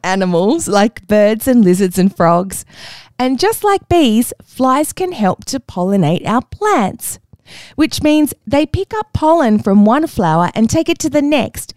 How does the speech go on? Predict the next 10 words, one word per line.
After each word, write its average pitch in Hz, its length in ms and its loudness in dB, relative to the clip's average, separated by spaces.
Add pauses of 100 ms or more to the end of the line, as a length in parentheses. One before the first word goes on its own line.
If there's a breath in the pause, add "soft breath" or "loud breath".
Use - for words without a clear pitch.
(120)
just 440 240 -2
like 370 280 -2
bees 311 340 0
do, 180 300 0 (200)
to 226 120 -2
help 247 280 0
even 214 300 2
more 220 240 4
flowers 160 520 0
grow. 160 400 0